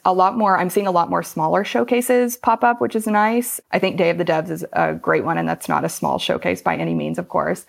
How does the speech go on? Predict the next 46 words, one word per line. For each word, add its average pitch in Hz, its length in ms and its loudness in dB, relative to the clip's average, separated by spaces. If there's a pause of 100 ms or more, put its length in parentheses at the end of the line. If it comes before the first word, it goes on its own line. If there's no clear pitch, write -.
but 170 120 0
I'm 170 120 0
seeing 185 200 -2
a 170 40 2
lot 165 220 0
more 165 560 0 (180)
indie 226 400 2
is 202 240 0
the, 190 380 -2 (220)
I 185 100 4
guess 185 340 2
the 269 120 2
word 247 180 4
you 254 80 4
would 240 100 2
use 240 200 2
for 254 120 4
it. 233 40 6
It's, 214 100 -2
like, 185 120 4
almost 208 280 2
like 185 160 -2
indie 190 280 0
showcases, 247 920 2
uh, 175 460 4
independently 196 640 0
run 180 300 2
showcases. 247 720 0 (380)
Yeah. 196 220 4
So 185 120 2
I 180 60 2
think 185 160 -2
just 180 240 -2 (240)
hopefully 202 400 2
there, 165 560 2 (120)
you're 175 240 0
finding 170 360 -2
things 170 240 -4
from 165 160 -2
your 156 100 0
community, 180 480 0
but 170 260 -2
you 175 140 -2
definitely 175 380 0
can't 170 400 -4
just - 440 -4